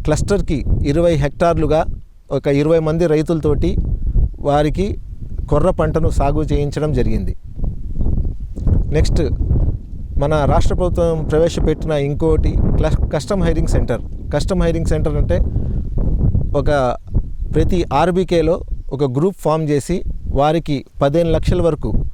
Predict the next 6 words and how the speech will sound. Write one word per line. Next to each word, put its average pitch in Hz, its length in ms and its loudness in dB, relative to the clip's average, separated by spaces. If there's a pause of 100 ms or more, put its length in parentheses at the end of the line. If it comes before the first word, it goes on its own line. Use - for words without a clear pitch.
(340)
అంటే 139 180 -2
ట్రాక్టర్తో 170 600 0
పాటు 151 340 0 (200)
ప్లస్ 165 240 -2
ఇంప్లిమెంట్స్ 151 580 -2 (240)
అంటే 151 200 2